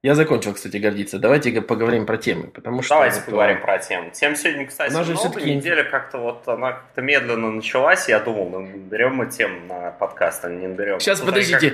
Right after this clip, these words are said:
Speaker 2: посыпались.
Speaker 1: Я знаю. Я знаю, я знаю, как ты мне просто не дал тебя похвалить правильно. Антоша мало того, что встаёт в шесть утра, он ещё и до этого <laughs> в три часа ночи эти темы под-, подобрал.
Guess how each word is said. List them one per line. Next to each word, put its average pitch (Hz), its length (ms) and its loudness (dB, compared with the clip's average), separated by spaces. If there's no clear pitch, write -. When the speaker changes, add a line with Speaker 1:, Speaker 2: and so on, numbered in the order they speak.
Speaker 2:
посыпались. - 320 2
Speaker 1:
Я 175 120 6
знаю. 165 400 4
Я 156 160 4
знаю, 175 320 4
я 156 120 6
знаю, 175 320 2
как 160 160 2
ты 185 80 6
мне 214 160 4
просто 208 380 0
не 170 160 4
дал 156 360 2
тебя 117 220 2
похвалить 123 500 0
правильно. 101 560 0
Антоша 185 360 4
мало 240 240 4
того, 190 140 4
что 208 140 4
встаёт 185 400 2
в 180 60 -4
шесть 147 280 2
утра, 127 460 0
он 160 180 4
ещё 202 240 2
и 180 40 6
до 170 120 4
этого 160 480 4
<laughs> - 0 -
в 165 240 2
три 190 240 4
часа 185 320 4
ночи 190 320 4
эти 131 280 0
темы 170 320 4
под-, 156 380 2
подобрал. 160 640 4